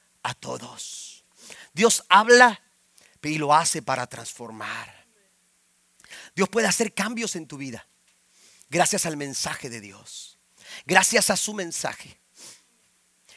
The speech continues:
Quiero llevarlos a Lucas capítulo dos, verso veinte. Ya estoy terminando. Si están los músicos aquí, pasen, por favor. Lucas capítulo dos, versículo veinte. Nos dice la Escritura. Nos dice la Escritura de la siguiente manera:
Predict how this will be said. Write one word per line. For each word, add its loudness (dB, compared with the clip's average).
Quiero 6
llevarlos 4
a 6
Lucas -2
capítulo -4
dos, -2
verso 0
veinte. -4
Ya 2
estoy -4
terminando. -6
Si -14
están 0
los -4
músicos -8
aquí, -10
pasen, -2
por -12
favor. -10
Lucas 0
capítulo -4
dos, 2
versículo -2
veinte. -4
Nos -4
dice -2
la 2
Escritura. -4
Nos -8
dice -2
la 2
Escritura 0
de 4
la 0
siguiente -4
manera: -2